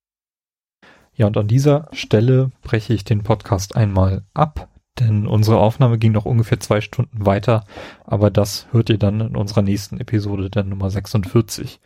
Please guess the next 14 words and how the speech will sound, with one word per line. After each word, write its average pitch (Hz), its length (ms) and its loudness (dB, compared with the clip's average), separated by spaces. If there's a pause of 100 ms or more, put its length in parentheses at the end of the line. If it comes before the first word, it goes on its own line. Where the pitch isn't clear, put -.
(500)
Unter 135 280 4
anderem 117 240 4
natürlich 104 520 2
mit - 140 -12
unseren 107 380 0
Top 113 180 -2
fünf 113 280 0
Spielen 135 480 2
des 127 160 0
Jahres 110 420 2 (320)
zweitausendsechzehn, 107 920 0
unseren 113 380 2
Most 101 340 -4
Wanted. 107 520 0